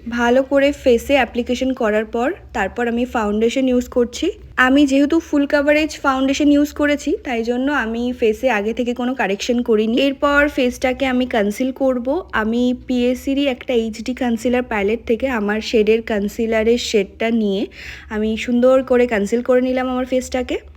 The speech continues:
এরপর ফেসে আমি পাউডার সেট করব। রিকোডের এই প্যালেটটা থেকে আমি আমার কম্প্যাক্টের শেড নিয়ে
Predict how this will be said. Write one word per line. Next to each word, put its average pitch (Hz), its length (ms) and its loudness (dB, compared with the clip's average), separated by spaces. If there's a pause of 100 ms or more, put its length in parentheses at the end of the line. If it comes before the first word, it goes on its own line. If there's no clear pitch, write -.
(260)
এরপর 294 600 4
ফেসে 285 580 0
আমি 247 600 0
পাউডার 202 280 2
সেট 262 260 -2
করব। 269 600 0
রিকোডের 330 540 4
এই 285 280 2
প্যালেটটা 269 480 4
থেকে 269 420 0
আমি 233 280 -2
আমার 254 200 0
কম্প্যাক্টের 240 600 -4
শেড 240 560 -2
নিয়ে 269 400 2